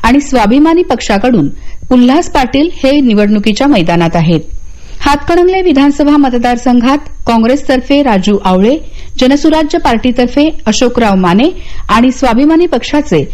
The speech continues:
सुजित मिळसेकर यांच्यात लढत होत आहे. शाहूवाडी विधानसभा मतदारसंघात जनसुराज्य पक्षाचे विनय कोरे आणि शिवसेना उद्धव बाळासाहेब ठाकरे पक्षाचे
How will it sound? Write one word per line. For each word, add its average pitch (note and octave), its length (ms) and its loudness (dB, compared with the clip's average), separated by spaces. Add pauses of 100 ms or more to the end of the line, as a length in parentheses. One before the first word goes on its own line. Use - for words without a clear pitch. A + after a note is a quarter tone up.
(180)
सुजित C#4+ 500 0
मिळसेकर A3 540 2 (320)
यांच्यात C4 380 2 (100)
लढत G#3 380 0
होत E3 220 0
आहे. E3 240 0 (840)
शाहूवाडी D#4+ 540 2
विधानसभा B3 560 2
मतदारसंघात A#3 800 0 (220)
जनसुराज्य B3+ 600 2
पक्षाचे C4 520 0
विनय G3+ 280 2
कोरे F#3+ 340 2 (580)
आणि C#4+ 280 2 (120)
शिवसेना D#4+ 520 2
उद्धव B3 300 0
बाळासाहेब D4+ 520 0
ठाकरे C4+ 240 0
पक्षाचे B3 460 -2